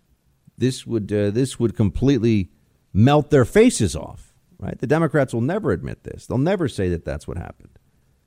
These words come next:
But then what do they do? Because the only ways to fix the crisis at the border are the ways the Trump administration took in the past. Well, you can just take the Kamala approach, which is moving on to something else,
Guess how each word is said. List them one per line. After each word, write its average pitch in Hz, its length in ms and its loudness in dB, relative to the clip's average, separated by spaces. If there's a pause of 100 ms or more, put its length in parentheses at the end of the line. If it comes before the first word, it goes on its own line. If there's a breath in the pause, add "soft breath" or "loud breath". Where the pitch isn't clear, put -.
(320)
But 147 100 4
then 170 160 6
what 170 120 8
do 165 60 6
they 156 140 6
do? 233 420 2
Because 131 280 4
the 151 100 6
only 170 160 6
ways 160 240 6
to 143 100 2
fix - 520 0 (100)
the 120 520 2
crisis 113 500 0
at 101 80 -6
the 104 80 2
border 104 500 4 (500)
are 190 200 8
the 202 100 8
ways 165 320 8
the 135 80 -4
Trump 147 260 2
administration 127 720 2
took 104 300 2
in 98 80 0
the 101 80 -2
past. 110 360 -4
Well, 175 280 4
you 156 120 2
can 147 140 2
just 120 180 -2
take 123 180 2
the 87 60 -8
Kamala 175 440 2
approach, 87 500 -4
which 104 180 -4
is 107 300 -2 (640)
moving 185 320 6
on 214 140 4
to 190 80 2
something 226 320 4
else, 196 560 2